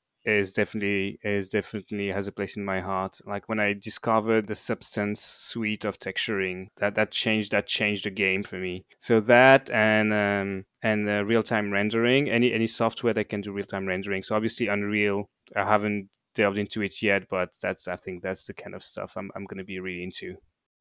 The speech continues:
We were talking about all the different, uh, the fields and backgrounds, uh, that you have to get familiar with for supervising, but is there a step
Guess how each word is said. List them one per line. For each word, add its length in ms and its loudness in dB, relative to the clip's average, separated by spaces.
We 100 4
were 100 6
talking 360 0
about 220 6
all 200 4
the 140 4
different, 560 -2
uh, 440 0
the 120 -6
fields 440 -2
and 200 -2
backgrounds, 840 0
uh, 400 -4
that 300 -4
you 80 0
have 120 0
to 120 -10
get 160 -4
familiar 400 -4
with 400 -2
for 240 -2
supervising, 840 2
but 320 2
is 320 0
there 400 10
a 60 -4
step 520 2